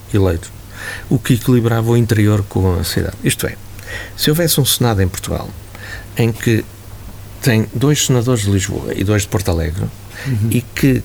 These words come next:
Speaker 1: como tem noutros países, o Senado tenha poder, não digo de veto do orçamento, mas que obrigue o orçamento de voltar, por exemplo, à Câmara de Baixa, ai, os investimentos no interior iam ser maiores, como são nos países que têm Senado.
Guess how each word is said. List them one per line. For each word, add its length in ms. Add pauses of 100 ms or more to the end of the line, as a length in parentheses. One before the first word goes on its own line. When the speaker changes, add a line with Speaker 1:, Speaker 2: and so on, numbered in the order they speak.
Speaker 1:
como 240
tem 140
noutros 240
países, 320
o 60
Senado 440
tenha 340 (360)
poder, 400
não 180
digo 240
de 100
veto 460
do 80
orçamento, 400 (260)
mas 120
que 120
obrigue 300
o 40
orçamento 400
de 60
voltar, 520
por 120
exemplo, 300 (240)
à 80
Câmara 320
de 60
Baixa, 360 (640)
ai, 240
os 140
investimentos 520
no 120
interior 360
iam 140
ser 140
maiores, 420 (320)
como 180
são 180
nos 180
países 240
que 60
têm 60
Senado. 280